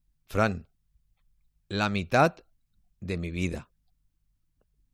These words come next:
Lo siento y te lo digo con cariño. No vas a venir tú aquí a enseñarme lo que es el Español y a enseñarme o a decirme qué es lo que está bien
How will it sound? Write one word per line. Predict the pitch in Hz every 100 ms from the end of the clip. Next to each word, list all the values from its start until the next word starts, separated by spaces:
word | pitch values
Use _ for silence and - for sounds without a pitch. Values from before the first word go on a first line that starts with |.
| _ _ _ _ _ - _ _ _ _ _ _ _
Lo | - 90
siento | 107 107 135
y | 127
te | -
lo | 92
digo | 107
con | 123
cariño. | 101 98 123 123 92 -
No | 85 98
vas | 107 -
a |
venir | 110 110 110
tú | 101
aquí | 98 117 131 185 - _ _ _ _ _ _
a | 95
enseñarme | 92 98 87 98 117
lo | 131
que | 98
es | 90
el | 95
Español | 87 87 90 110 147
y | 117
a |
enseñarme | 92 90 90 95 110 143 151 _ _ _ _ _ _ - _ _
o | - 98
a |
decirme | 95 - 104 131 -
qué | 113 117
es | 101
lo | 110 101
que | 95
está | - 90
bien | 101 147 190 208